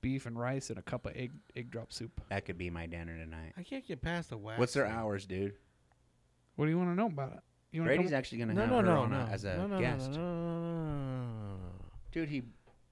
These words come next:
Speaker 3: That's pain. You're paying eighty dollars for that kind of pain every three weeks. Isn't it, isn't it painful?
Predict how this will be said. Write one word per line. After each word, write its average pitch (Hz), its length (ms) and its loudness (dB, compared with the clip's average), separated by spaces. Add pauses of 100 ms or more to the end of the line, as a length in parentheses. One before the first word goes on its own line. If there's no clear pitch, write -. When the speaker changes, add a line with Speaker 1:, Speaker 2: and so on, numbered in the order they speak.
(180)
Speaker 3:
That's - 180 0 (100)
pain. 214 400 2
You're 175 120 2
paying 185 280 0
eighty 208 180 -2
dollars 185 320 0
for - 100 -8
that 180 160 -2
kind 180 140 -2
of 170 60 -4
pain 185 280 -2
every 160 180 -2
three 180 240 -6
weeks. 185 300 -4
Isn't 135 160 -4
it, 113 100 -8
isn't 196 180 -4
it 185 160 -6
painful? 185 440 -8